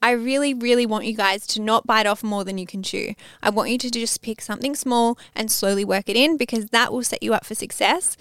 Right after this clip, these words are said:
and that will start to teach you that little daily commitment, because upgrading your routine is a daily commitment. It's a daily commitment to yourself, and by starting small and being realistic, you can develop a healthy, balanced routine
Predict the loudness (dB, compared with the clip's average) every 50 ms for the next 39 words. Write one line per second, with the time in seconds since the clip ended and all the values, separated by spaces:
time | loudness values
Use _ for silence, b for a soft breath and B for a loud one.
0 | B B B B B B 0 2 2 2 2 0 -2 -6 -10 -12 _ 2 2 2
1 | 2 2 -2 -2 -2 0 2 2 4 4 2 0 -4 -8 -8 -6 -6 -6 -6 -4
2 | -4 -2 -2 -2 -2 -4 -6 -8 -4 0 2 2 2 0 -4 -10 -6 -4 -2 -2
3 | -2 -2 -2 -2 -2 -4 -6 -4 0 2 2 4 2 0 -4 -6 -8 -8 -8 -6
4 | -6 -6 -8 -8 -10 -16 _ _ -6 -4 -4 0 0 -2 -2 0 2 2 2 2
5 | 2 2 2 2 2 0 0 -2 -4 -2 -2 0 0 0 0 0 0 0 0 2
6 | 2 2 2 4 4 4 4 2 -2 -2 -6 -6 -6 -4 -4 -6 -8 -8 B B
7 | B B -8 -4 2 4 4 6 4 4 2 0 0 0 2 0 -2 0 -2 -2
8 | -2 0 2 2 4 4 2 0 -4 B B B B B 0 2 4 4 2 2
9 | -2 -4 -10 _ _ _ 2 2 4 4 4 4 4 4 2 -2 -2 -2 0 0
10 | 0 0 0 -2 -2 -2 -2 -2 -2 0 0 0 0 0 0 0 0 -2 -6 -8
11 | -6 -6 -4 -4 -4 -4 -4 0 2 4 4 4 2 2 B B B B B -4
12 | -4 -4 2 4 4 4 4 2 0 0 2 0 0 -2 -6 _ _ 0 0 2
13 | 2 2 0 -2 -4 -8 -10 -8 -8 -8 -8 -8 -6 -4 -2 -2 0 -2 -2